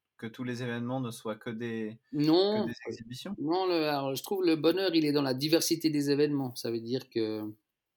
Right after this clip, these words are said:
Speaker 2: que même moi, maintenant, avec le Concrete Jam que j'organise, euh, il y a un juge, et puis il choisit parce que je prends un juge qui est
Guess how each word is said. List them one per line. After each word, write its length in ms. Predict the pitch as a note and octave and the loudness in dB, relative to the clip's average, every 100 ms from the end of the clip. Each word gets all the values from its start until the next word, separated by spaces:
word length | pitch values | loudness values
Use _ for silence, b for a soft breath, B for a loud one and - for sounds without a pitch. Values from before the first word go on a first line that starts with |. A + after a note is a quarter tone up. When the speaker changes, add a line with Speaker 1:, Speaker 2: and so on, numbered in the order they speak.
| _ _ _ _ _ _ _ _ _ _ _ - | _ _ _ _ _ _ _ _ _ _ _ -4
Speaker 2:
que 300 | - A#2 A#2 | 2 2 2
même 320 | A#2+ C#3 E3 | 2 2 4
moi, 200 | D#3 E3 | 4 4
maintenant, 420 | D#3 D3+ D3+ D#3+ | 4 2 4 4
avec 220 | D#3 B2 B2 | 4 2 -2
le 80 | |
Concrete 380 | B2 C#3+ - C#3+ | -2 -2 -2 -2
Jam 240 | C3+ D#3 C#3+ | 2 2 0
que 80 | |
j'organise, 680 | B2+ B2+ B2+ C3+ D3+ E3 B2 | -2 -2 0 2 4 2 2
euh, 240 | A#2 A2+ A#2 A2+ _ _ _ _ | -2 -2 -4 -12 _ _ _ _
il 240 | A#2 A2 A#2+ | -14 -6 -2
y 80 | |
a 200 | C3 C#3 | 2 2
un 180 | B2+ C#3 | 2 2
juge, 500 | C3+ B2+ D3 D3 A#2+ | 2 0 0 0 0
et 40 | A2 | -2
puis 340 | - A2+ A2+ | -4 -4 -4
il 40 | |
choisit 500 | A2 - C3+ C3+ D#3 | -2 0 0 2 0
parce 180 | D3 A2+ | 2 -4
que 220 | - A#2+ | -2 -2
je 140 | A2+ - | -2 -4
prends 180 | - C#3 | -2 0
un 60 | |
juge 340 | B2+ D3+ D#3 - | 0 0 0 2
qui 100 | B2+ | 2
est 260 | A#2+ A#2+ | 2 0